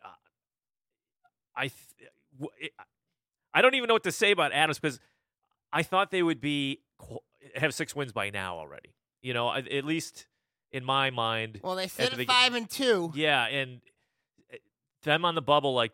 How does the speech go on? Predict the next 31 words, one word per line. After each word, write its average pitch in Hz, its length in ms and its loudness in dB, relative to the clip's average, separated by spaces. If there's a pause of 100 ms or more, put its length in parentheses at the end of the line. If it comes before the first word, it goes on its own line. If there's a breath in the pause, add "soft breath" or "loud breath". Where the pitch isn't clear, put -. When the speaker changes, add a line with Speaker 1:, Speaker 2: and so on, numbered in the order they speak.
(100)
Speaker 1:
I 135 60 -2
don't 160 160 -2
say 175 120 -2
on 147 80 -2
the 117 60 -4
bubble 107 300 0
because 117 320 -6
they 147 120 0
should 170 800 -2 (1000)
take 139 220 -4
care 131 300 0
of 107 240 2
their 113 100 -6
next 110 260 -4
opponent. 90 400 -12 (300)
Speaker 2:
Southfield 285 640 4
and 214 80 -4
Adams, 202 400 2
that's 180 200 -4
gonna 240 120 -12
be 240 60 -4
very 202 240 -2
Speaker 1:
Well, 185 180 4
I 196 60 2
mean, 208 140 0
Speaker 2:
interesting. 202 120 6
Speaker 1:
it's 123 140 -10
gonna 226 160 -2
be 208 80 -4
close, 196 380 2
but, 170 200 -4